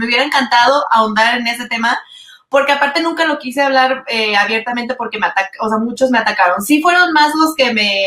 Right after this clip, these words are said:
apoyaron, pero siento que siempre ha habido, aparte, una rivalidad como México-Estados Unidos en lo que sea,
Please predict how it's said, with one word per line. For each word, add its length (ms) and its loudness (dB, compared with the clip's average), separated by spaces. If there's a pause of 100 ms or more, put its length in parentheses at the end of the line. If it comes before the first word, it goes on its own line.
(260)
apoyaron, 480 0 (380)
pero 180 2
siento 300 0
que 140 -2
siempre 420 -2
ha 60 4
habido, 260 2
aparte, 480 2
una 180 2
rivalidad 540 0
como 260 -6
México-Estados 600 -8
Unidos 340 -4
en 120 -6
lo 120 -2
que 100 -6
sea, 420 -4